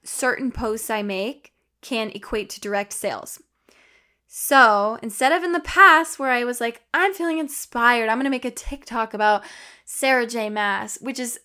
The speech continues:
honestly so fun, pop off, but you only have so much energy in a day. And so I want to just be aware and use my energy when it's at its peak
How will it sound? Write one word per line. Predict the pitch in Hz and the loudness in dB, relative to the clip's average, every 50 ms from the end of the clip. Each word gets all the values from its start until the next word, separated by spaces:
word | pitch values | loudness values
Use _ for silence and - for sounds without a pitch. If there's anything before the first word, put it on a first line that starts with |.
| - - | 0 2
honestly | 233 262 311 359 - 403 403 | 2 2 2 0 0 0 -2
so | - - 294 285 320 | 0 0 0 0 0
fun, | - - 262 240 233 233 240 262 320 370 370 _ - | 0 2 2 4 4 2 2 0 -2 -4 -6 _ -12
pop | - - 247 277 370 370 - | -2 4 4 4 4 4 4
off, | 247 226 214 208 240 294 349 339 - _ _ - - - _ _ | 4 6 6 6 6 4 2 -2 -8 _ _ -20 -20 -20 _ _
but | - 277 254 - | -4 -4 -4 -2
you | 269 277 | -2 -2
only | 254 247 254 269 | -2 -2 0 0
have | 302 320 339 320 | 0 0 0 -2
so | - - - - 247 240 240 | -4 -6 -2 0 0 0 0
much | 247 240 240 240 - - | 0 -2 -2 -4 -8 -6
energy | - 233 226 214 208 214 208 208 | -4 -2 -2 -2 -2 -4 -4 -4
in | 202 202 | -4 -4
a | 196 | -4
day. | 190 190 180 170 185 214 285 _ _ _ _ _ _ _ _ _ _ _ _ _ _ _ | -6 -6 -6 -4 -6 -6 -8 _ _ _ _ _ _ _ _ _ _ _ _ _ _ _
And | - 262 240 233 | -8 -6 -6 -6
so | 214 - 233 226 | -4 -4 -2 -2
I | 220 | -2
want | 220 214 220 220 226 226 - | -2 -2 -4 -4 -6 -6 -8
to | - 262 | -8 -4
just | 311 339 330 - - | -4 -4 -4 -4 -2
be | 330 330 349 | 0 2 2
aware | 349 320 247 220 226 220 208 202 208 214 226 240 | 2 0 -2 -2 -2 -2 0 0 0 0 -2 -2
and | - - 233 226 214 | -4 -6 -8 -8 -6
use | 220 226 226 220 220 214 - _ - - _ _ _ _ _ _ _ _ _ _ _ - | -6 -4 -4 -4 -4 -6 -10 _ -20 -20 _ _ _ _ _ _ _ _ _ _ _ -8
my | 240 226 220 - | -4 -2 -2 -2
energy | - 220 220 220 226 220 240 240 | -2 -2 -2 -2 -2 -2 -4 -4
when | 240 233 240 | -4 -4 -4
it's | 233 226 | -4 -4
at | 233 220 214 | -6 -6 -6
its | 214 208 - _ | -6 -10 -10 _
peak | - - 214 208 240 277 277 _ | -18 -14 -12 -10 -10 -10 -12 _